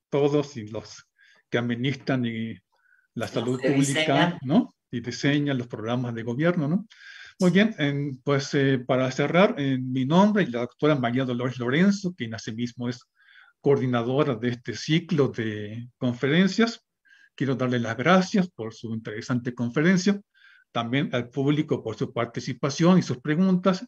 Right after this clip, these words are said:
Speaker 1: y desde luego al personal de la Academia Mexicana de la Historia, que hace posible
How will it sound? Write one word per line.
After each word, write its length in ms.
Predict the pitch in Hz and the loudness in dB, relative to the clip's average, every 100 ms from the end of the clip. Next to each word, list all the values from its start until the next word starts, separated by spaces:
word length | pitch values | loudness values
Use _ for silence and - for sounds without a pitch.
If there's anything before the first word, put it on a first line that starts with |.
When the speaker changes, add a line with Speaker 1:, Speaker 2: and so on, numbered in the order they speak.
| - | -10
Speaker 1:
y 80 | |
desde 240 | 147 135 139 | -4 -2 0
luego 360 | 147 151 180 - _ _ _ | 0 0 -2 -8 _ _ _
al 200 | 127 131 | -2 0
personal 380 | 135 - 135 143 | -2 -2 0 2
de 20 | |
la 120 | 135 | 2
Academia 360 | 135 120 131 131 | 0 0 0 0
Mexicana 540 | 123 120 120 135 135 | -2 -6 -4 -2 0
de 60 | 123 | 0
la 60 | 117 | -2
Historia, 580 | - - 139 135 143 - | -4 0 2 2 -2 -6
que 100 | 123 | -6
hace 200 | 120 - | -4 -4
posible 600 | - 117 - 127 120 127 | -6 -8 -4 -2 0 -2